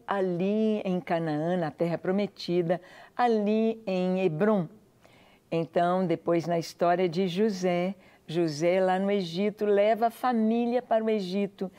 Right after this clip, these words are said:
Eles ficam ali no Egito durante quatrocentos anos, quatrocentos e trinta anos. É onde Faraó,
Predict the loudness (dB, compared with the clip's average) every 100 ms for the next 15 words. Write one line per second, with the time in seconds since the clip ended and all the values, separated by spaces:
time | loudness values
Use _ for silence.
0 | -20 -20 _ -4 -4 -6 -4 -4 -2 -2
1 | 0 0 0 0 -2 0 0 0 -4 -4
2 | -2 -4 -4 -8 -8 -14 -20 _ _ _
3 | -4 -2 -4 -6 -6 -4 -6 -6 -4 -4
4 | -6 -8 -10 -8 -8 -10 -14 -18 -20 -20
5 | _ _ _ -2 -2 -2 -6 -6 -2 0
6 | 0 -2 -2 -2 -4 -4 -2 -4 -4 -8
7 | -14 -20 -20 -20 -20 _ -2 0 -2 -2
8 | -2 0 2 4 4 2